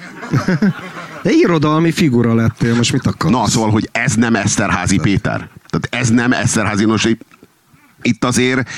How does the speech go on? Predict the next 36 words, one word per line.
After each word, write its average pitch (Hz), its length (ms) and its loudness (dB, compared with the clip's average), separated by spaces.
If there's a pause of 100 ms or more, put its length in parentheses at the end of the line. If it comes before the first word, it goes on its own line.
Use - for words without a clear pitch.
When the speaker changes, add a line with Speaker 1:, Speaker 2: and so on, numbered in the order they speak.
(140)
Speaker 2:
elég 151 320 0
jól 135 200 4
érződik 101 560 2
az 95 100 0
Eszterházy 107 540 0
Speaker 1:
A 104 40 -4
Speaker 2:
Péternek 113 480 0
a - 40 -4
Speaker 1:
hatása. 127 400 0
Speaker 2:
félreérthetetlen 139 1400 -2
hatása. 92 600 -2
Speaker 1:
Igen. 110 460 0
Speaker 2:
Hogy 117 120 -2 (100)
ez, 196 240 -2 (400)
ez, 202 280 -2 (1040)
valójában 165 480 2
ez. 147 260 -2
Tehát, - 360 -4
hogy 156 120 0
itt, 143 120 -2
itt 156 180 -2
arról 202 260 2
van 127 180 0
szó, 165 140 2
hogy 139 120 2
valakivel 135 440 2
van 139 160 2
egy 95 240 0
közéleti 110 520 2
vitája, 104 640 0 (480)
és - 160 -2
az 107 120 0
illető 156 680 2 (1080)
az 117 140 -2
egy, 127 220 0
ö, 131 220 2